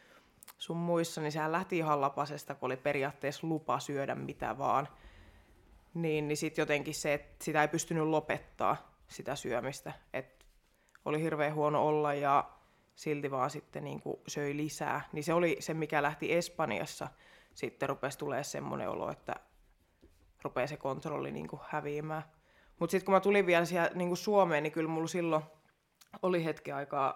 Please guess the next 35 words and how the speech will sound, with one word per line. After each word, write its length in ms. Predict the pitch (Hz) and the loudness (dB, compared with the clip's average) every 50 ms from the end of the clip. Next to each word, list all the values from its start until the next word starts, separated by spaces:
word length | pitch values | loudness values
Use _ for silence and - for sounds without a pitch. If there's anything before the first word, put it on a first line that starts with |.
| - | -4
sellainen 420 | - - 147 147 147 143 143 135 135 | -10 -8 -6 -4 -4 -4 -4 -4 -4
olo, 180 | 147 147 151 151 | -2 -2 -2 -2
että, 280 | 156 156 - - 156 151 - - - - - _ _ _ | -4 -6 -8 -10 -10 -10 -12 -20 -20 -20 -20 _ _ _
et 120 | 170 165 | -6 -2
joo, 220 | 180 202 214 220 226 | 0 2 2 2 2
et 120 | 220 220 | 2 0
no 100 | 220 220 | 0 0
nyt 180 | 220 226 226 - | 0 0 -4 -4
kun 120 | - 254 | -2 0
mä 120 | 277 269 | 2 4
oon 180 | 247 233 208 - | 4 4 2 2
Suomessa, 480 | - - 208 196 185 180 175 - - 160 | 0 4 4 6 6 6 2 0 -2 -2
niin 100 | 165 160 | -2 0
mun 120 | 165 165 | 0 0
on 80 | 165 170 | 2 2
helppo 540 | 175 165 160 165 - 160 143 - - - - | 2 0 0 -2 -2 -2 -2 -2 -2 -2 2
päästä 300 | - 156 156 156 - 160 | 4 4 4 4 0 -4
niihin 360 | 151 151 147 151 165 151 143 - - - - - - - _ - | -2 -2 -2 0 0 -2 -2 -4 -6 -16 -20 -20 -20 -20 _ -2
rutiineihin 640 | 175 165 165 - 165 156 156 151 156 151 156 143 | -2 -2 2 2 2 4 4 4 2 2 0 0
taas 400 | 143 151 143 139 147 - - - | 2 2 4 4 2 0 -4 -8
niinku 280 | - 151 147 147 151 151 | -6 -6 -6 -4 -4 -6
kiinni, 540 | - - - 151 147 147 143 143 151 147 - - - - | -6 -4 -4 -2 -2 0 0 -2 -4 -6 -8 -14 -12 -10
mut 240 | 143 139 135 - - - - _ - _ _ _ _ _ _ _ - | -10 -10 -10 -12 -20 -20 -20 _ -20 _ _ _ _ _ _ _ -10
ei 160 | - 127 143 | -8 -8 -6
se 120 | - - | -6 -6
ollut. 280 | - 139 139 143 147 - - _ _ | -6 -4 -4 -6 -8 -10 -12 _ _
Se 140 | - - 143 | -10 -4 -2
oli 180 | 147 151 143 | -2 0 2
aloitettu 520 | - 143 147 156 160 135 151 151 - - 151 | 2 4 4 4 4 2 0 -4 -4 -2 0
vähän 260 | 147 147 151 151 151 | 2 2 2 2 0
niinku 200 | 143 139 - 151 | -2 -2 -4 -6
se 240 | - - 151 - - - - - - - | -4 -2 -2 -4 -4 -8 -18 -20 -20 -16
syömiskierre 800 | _ - - 165 160 160 151 156 - - - 151 143 147 147 139 | _ 0 4 6 6 6 4 2 -2 0 2 2 4 4 4 2
jo, 380 | 143 143 147 151 151 151 - - - - | 2 4 6 6 4 4 2 -8 -8 -2
ja 180 | - 135 - | 0 0 0